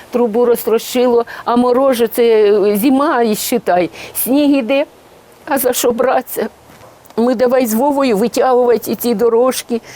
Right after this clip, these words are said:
і з стеклом, і з усім повитягувала, в хаті ж холодно. Що, давай позамерзав вже ж,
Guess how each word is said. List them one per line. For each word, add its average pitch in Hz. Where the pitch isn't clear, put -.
і 233
з -
стеклом, 254
і 226
з 202
усім 240
повитягувала, 220
в 202
хаті -
ж -
холодно. 208
Що, 262
давай 220
позамерзав 220
вже 220
ж, 220